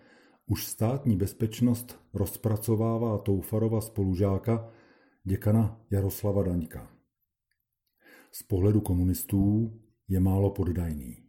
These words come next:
V pátek dvacátého třetího září večer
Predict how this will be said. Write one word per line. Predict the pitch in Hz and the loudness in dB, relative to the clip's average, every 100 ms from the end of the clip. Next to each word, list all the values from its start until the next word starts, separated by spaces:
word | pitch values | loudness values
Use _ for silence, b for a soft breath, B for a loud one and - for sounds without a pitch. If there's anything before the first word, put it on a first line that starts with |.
| _ _ _ _ _ _ _ _ _ _ _ _ _ - B | _ _ _ _ _ _ _ _ _ _ _ _ _ -20 B
V | - - | -12 -2
pátek | 117 156 92 87 - 95 | -2 -2 -6 -8 -10 -6
dvacátého | 92 92 - 107 101 98 107 101 | -4 -4 -2 -2 0 0 0 -2
třetího | - 98 110 107 95 | -2 -4 2 2 4
září | 98 98 117 | 2 2 2
večer | 95 90 104 117 | 2 0 0 0